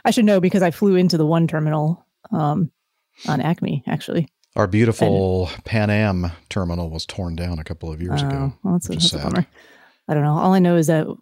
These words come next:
Speaker 1: um, I came in on an Acme regional flight, actually, and we parked all the way at the very end of the terminal. My bags arrived at the baggage claim well before I actually got there, and I was the second person off the plane. I didn't stop.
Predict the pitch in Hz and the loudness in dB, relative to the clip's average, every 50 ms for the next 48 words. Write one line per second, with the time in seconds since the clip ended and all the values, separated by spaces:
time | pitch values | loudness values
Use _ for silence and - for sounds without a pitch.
0 | - - - 156 - - 190 160 165 180 180 202 180 170 170 160 160 151 147 151 | -12 -6 -4 -2 -2 -2 -2 0 0 0 2 2 2 4 4 2 2 2 0 -2
1 | - - 170 - - 156 147 143 151 185 190 175 170 170 160 156 156 147 - - | -2 -2 -2 -2 -2 -2 -2 0 0 0 2 2 2 2 0 0 -4 -4 -4 -4
2 | 165 160 - - 170 165 - - 165 165 160 165 160 160 156 - - - 170 - | -4 -4 -4 -4 -6 -6 -6 -6 -4 -2 -2 0 0 -2 -2 -2 -4 -4 -4 -4
3 | - - - 220 233 240 220 208 190 175 165 160 170 160 - - 190 185 185 165 | -6 -2 0 2 4 4 4 4 4 4 4 4 4 2 2 2 2 4 4 4
4 | 165 160 - 160 156 156 147 147 147 147 151 147 175 175 185 180 160 180 160 165 | 2 0 0 0 0 0 0 0 0 -2 0 2 2 2 4 4 2 2 2 4
5 | 165 165 165 165 160 - - - - - - - _ - - 175 - 180 156 170 | 2 4 2 2 0 -4 -10 -20 -20 -20 -20 -18 _ -2 -2 0 0 2 2 2
6 | 170 170 165 151 - - - 170 156 151 160 165 170 170 170 165 156 - 170 165 | 4 4 2 0 -2 -4 -2 -2 0 0 2 2 2 2 2 2 0 0 2 0
7 | 151 156 160 - - 175 165 170 160 160 - 160 147 147 160 160 160 151 160 156 | 2 2 0 0 -2 -2 0 0 0 0 0 0 0 0 0 0 0 0 -2 -2
8 | - - - 160 156 - 151 151 - - - - - - - - - 175 180 - | -2 -2 0 -2 -2 -2 -2 -4 -2 -2 -4 -4 -4 -6 -6 -4 -2 -2 -2 -4
9 | _ _ _ _ _ _ _ _ _ _ _ _ _ _ _ _ _ _ _ _ | _ _ _ _ _ _ _ _ _ _ _ _ _ _ _ _ _ _ _ _
10 | _ _ - - 220 214 247 285 240 - - 240 185 - | _ _ -2 0 2 2 4 2 2 2 2 0 0 0